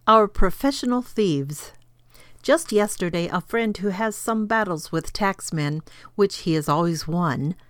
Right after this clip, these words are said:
had another such visitor. This new auditor told him that he was there to stay until something could be found.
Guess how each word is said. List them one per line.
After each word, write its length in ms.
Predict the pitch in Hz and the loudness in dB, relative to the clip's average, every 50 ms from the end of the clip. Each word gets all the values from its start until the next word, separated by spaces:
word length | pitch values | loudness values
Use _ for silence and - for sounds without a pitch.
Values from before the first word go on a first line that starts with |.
| _ _ _ | _ _ _
had 260 | - - 185 180 185 - | -2 -2 0 0 0 -2
another 400 | - 226 214 202 185 165 165 180 | -2 0 0 0 0 0 -2 -4
such 440 | 190 - - 156 147 - - - - - | -4 -4 -4 -4 -4 -4 -6 -12 -14 -6
visitor. 600 | - 175 156 - 147 139 - - - 139 131 127 - - - - - - - - - - - - | -4 -4 -4 -2 -4 -6 -6 -4 -4 -4 -4 -6 -8 -14 -20 -20 -20 -20 -20 -20 -20 -20 -18 -8
This 260 | - - 240 - - 214 | -2 -2 -2 0 0 0
new 300 | 208 196 220 233 214 - | 2 4 4 4 2 2
auditor 540 | - 190 190 185 180 170 - - 165 151 147 | 2 2 2 2 0 -4 -6 -4 -2 -2 -2
told 380 | 147 - - 202 196 208 202 - | -4 -4 -2 0 0 0 -2 -4
him 240 | - 190 170 175 165 | -6 -6 -4 -4 -4
that 160 | 170 165 - | -4 -6 -4
he 160 | - 233 233 | -4 -4 -2
was 220 | 226 277 262 - | -2 -4 -4 -2
there 180 | - 185 170 170 | -2 -2 -2 -2
to 80 | 175 190 | -4 -6
stay 480 | - - - 208 190 165 143 147 - | -10 -6 -4 -2 0 0 0 -2 -2
until 320 | - 156 147 - 180 160 156 | -2 -4 -4 -2 -4 -4 -4
something 520 | - - 226 202 - - 214 202 196 196 | -2 -2 -2 -2 -2 -2 -4 -2 -2 -2
could 220 | - - 202 170 | -4 -2 -2 -2
be 120 | - 180 165 | 0 -2 -2
found. 600 | - - 180 160 160 147 127 - - 131 - | -2 -2 -2 -2 -2 -2 -4 -4 -8 -12 -14